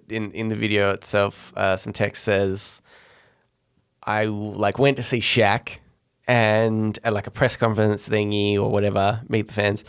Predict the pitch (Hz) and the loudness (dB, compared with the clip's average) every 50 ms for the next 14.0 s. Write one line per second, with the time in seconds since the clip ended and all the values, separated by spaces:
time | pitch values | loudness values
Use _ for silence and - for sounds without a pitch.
0 | - - - - 107 107 117 143 147 143 131 - 127 127 123 123 120 113 107 107 | -18 -16 -6 -2 0 2 4 6 6 4 4 2 0 0 2 2 2 0 -2 -2
1 | - 113 107 104 107 101 101 104 104 98 98 95 98 98 98 98 98 101 101 110 | -2 0 0 0 0 0 2 2 2 4 2 2 0 0 -2 -4 -6 -6 -8 -10
2 | 110 - _ - - _ _ - 113 101 95 104 101 101 101 98 101 104 - _ | -12 -14 _ -20 -20 _ _ -6 -2 0 0 2 2 0 0 -2 -4 -8 -12 _
3 | - - - - 147 147 143 147 131 120 117 113 110 110 110 107 107 104 104 104 | -8 -6 -2 0 0 0 2 2 2 2 2 2 2 2 0 0 0 -2 -4 -6
4 | 101 - - - - - 117 120 117 110 - _ _ - - - 120 110 - - | -8 -10 -12 -6 -2 0 2 2 2 0 -2 _ _ -6 -2 0 0 0 -2 -2
5 | 143 143 139 131 117 - - - 113 113 107 101 - - 117 113 101 - 113 104 | -2 0 0 0 0 -2 0 0 2 2 0 -2 -2 0 0 0 2 0 -2 -2
6 | 95 98 127 196 - - - - - - - - - - - - _ - 120 107 | 0 2 0 0 0 -4 -10 -12 -14 -20 -20 -20 -20 -20 -20 -20 _ -10 -8 -4
7 | 101 - 104 104 98 98 98 107 104 98 101 104 101 98 98 104 101 101 - - | -2 -2 -2 -2 -4 -4 -4 -4 -4 -4 -2 -4 -4 -2 -2 -2 -2 -2 -2 -4
8 | 107 101 98 107 101 101 98 95 - - - 107 101 104 104 104 101 - - 107 | -6 -4 -2 -2 -2 -2 -4 -6 -6 -4 0 0 2 2 2 2 0 0 -2 -2
9 | 98 - 107 98 95 92 - - 104 98 95 98 117 - - - - - - - | -2 0 -2 -2 -2 -4 -4 -2 0 0 0 0 -2 -6 -10 -20 -20 -20 -20 -20
10 | - - - - _ - - _ - 107 101 101 - - - - - - - 110 | -20 -20 -20 -20 _ -20 -12 _ -6 -4 -4 -2 -2 -2 0 0 0 2 2 2
11 | 110 107 104 - 120 - - 113 101 101 107 110 123 117 - - 120 113 107 104 | 2 2 0 -2 -4 -4 -2 -2 0 2 2 4 2 2 0 0 2 2 2 2
12 | 104 95 110 117 113 113 - - - - 110 104 101 98 98 101 98 98 107 107 | 0 -2 -2 0 0 0 0 -2 0 2 2 4 4 4 2 2 0 0 0 0
13 | 101 - 110 113 110 101 - 120 107 101 101 - - 107 98 95 95 98 - - | 2 2 2 2 2 2 0 0 0 0 0 0 2 2 2 2 2 0 -2 -6